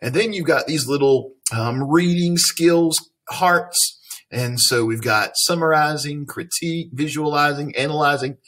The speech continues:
predicting. Summarizing's on there twice. That's okay.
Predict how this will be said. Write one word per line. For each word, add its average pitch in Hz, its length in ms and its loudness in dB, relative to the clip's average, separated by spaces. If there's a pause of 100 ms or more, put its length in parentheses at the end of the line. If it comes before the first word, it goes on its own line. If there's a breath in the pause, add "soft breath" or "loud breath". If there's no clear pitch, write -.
(280 loud breath)
predicting. 175 880 0 (300 soft breath)
Summarizing's 120 720 -2
on 113 100 -8
there 87 140 -8
twice. - 400 -10
That's - 240 -8
okay. - 220 -12